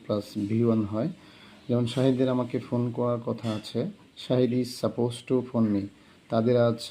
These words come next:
বাসায়, আহ, আসার কথা আছে, they are supposed to come today।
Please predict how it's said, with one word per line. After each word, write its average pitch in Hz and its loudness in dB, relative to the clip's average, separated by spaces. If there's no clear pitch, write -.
বাসায়, 117 2
আহ, 113 -4
আসার 120 0
কথা 113 -2
আছে, 113 -4
they 117 2
are 113 -2
supposed 123 -2
to 117 2
come 110 -2
today। 101 0